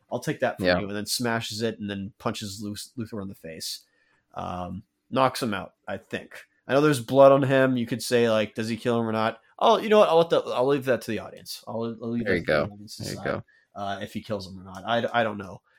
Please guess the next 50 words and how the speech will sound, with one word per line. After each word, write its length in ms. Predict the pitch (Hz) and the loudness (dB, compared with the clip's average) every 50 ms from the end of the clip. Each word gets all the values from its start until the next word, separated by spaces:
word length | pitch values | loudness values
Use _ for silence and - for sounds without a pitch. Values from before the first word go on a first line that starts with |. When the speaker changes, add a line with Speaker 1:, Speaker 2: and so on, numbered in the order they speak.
| _ _ _ _ - | _ _ _ _ -4
Speaker 1:
I 100 | 117 117 | -2 0
mean, 160 | 117 113 110 | 0 0 2
maybe 400 | 123 135 147 147 147 139 139 131 | 4 4 4 4 4 0 0 0
he 140 | 127 127 113 | -2 -2 2
does 380 | 117 151 165 156 160 156 147 | 4 6 6 6 6 4 2
because 360 | 135 131 120 - 127 113 113 | -2 -2 2 2 2 2 0
it's 160 | 113 110 - - | -4 -8 -8 -8
his 120 | 117 107 | -8 -8
final 260 | - 123 113 104 104 101 | -6 -4 -4 -4 -2 0
moments. 400 | 110 123 135 135 135 127 - - | 0 0 2 2 0 -2 -2 -2
So 180 | - 120 110 | 0 0 0
he's 180 | 107 110 101 - | 0 -2 -4 -4
like, 280 | 107 104 101 98 - - - | -4 -4 -6 -6 -10 -12 -8
"You 360 | 117 117 117 113 113 110 104 _ _ _ _ _ _ | -4 -2 -2 -2 -2 -4 -6 _ _ _ _ _ _
are 140 | - 113 113 | -4 -2 -2
a 100 | 107 - | -2 0
dead 220 | - 117 110 107 | 0 0 0 0
man 180 | 107 101 98 98 | 0 -2 -2 -2
anyways 480 | 104 117 123 131 127 123 123 123 117 113 | -2 -2 0 2 2 4 4 2 2 -2
because 360 | 117 107 - 107 104 95 95 | -4 -4 -4 -4 -4 -6 -8
you, 180 | 101 101 98 123 - _ _ - - _ _ | -10 -10 -10 -14 -18 _ _ -20 -20 _ _
you 240 | _ 113 113 117 110 | _ -14 -12 -10 -8
know, 100 | 107 101 | -8 -8
deserve 300 | 98 104 101 101 104 104 117 | -10 -10 -10 -8 -10 -8 -8
the 80 | 104 | -8
electric 320 | 98 101 113 113 - - _ | -8 -8 -8 -8 -10 -16 _
chair. 300 | - - 123 117 113 110 | -8 -4 -2 -2 -2 -2
So 460 | 107 - - 107 98 95 92 98 101 92 | -4 -6 -6 -6 -6 -6 -8 -10 -12 -16
you're 140 | 101 95 - | -18 -10 -4
dead." 300 | 120 113 117 117 117 - _ _ _ _ | -2 -2 -2 -2 -4 -6 _ _ _ _
So 600 | - - - 104 98 98 95 95 95 95 95 101 _ _ | -8 -6 -4 -4 -2 -2 -2 -4 -4 -6 -8 -10 _ _
I 80 | 113 110 | -6 -6
don't 140 | 101 - - | -6 -8 -10
know. 160 | 80 - - _ _ _ | -16 -20 -20 _ _ _
I'll 200 | - 98 95 98 | -10 -8 -8 -6
let 140 | 98 98 - | -6 -8 -8
the 100 | - 95 | -10 -10
audience 300 | 92 90 80 87 101 - - | -10 -10 -12 -14 -14 -14 -12
decide 320 | - - - 85 82 - | -12 -10 -10 -10 -10 -12
on 80 | 80 71 | -14 -16
that. 280 | 62 55 - - - _ _ _ _ _ _ _ _ _ _ _ _ - | -16 -16 -16 -18 -20 _ _ _ _ _ _ _ _ _ _ _ _ -18
Um, 440 | - 78 76 62 55 - - - - _ _ _ _ _ _ _ _ - - _ _ - | -18 -16 -16 -18 -18 -18 -18 -20 -20 _ _ _ _ _ _ _ _ -16 -16 _ _ -16
"You 80 | 104 101 | -16 -12
could 200 | - - 151 143 | -6 -2 -2 -2
have 140 | 127 120 - | -2 -2 -4
saved 600 | - - - 131 120 117 117 113 110 104 - - | -4 -2 0 2 2 2 2 0 -2 -4 -8 -10
the 80 | - 98 | -10 -10
world 360 | 101 117 104 101 104 101 101 | -8 -8 -8 -8 -8 -8 -8
years 320 | 101 101 101 101 95 107 | -10 -10 -10 -10 -10 -12
ago 440 | 110 - - 65 71 71 - - - | -14 -14 -14 -14 -14 -14 -14 -16 -18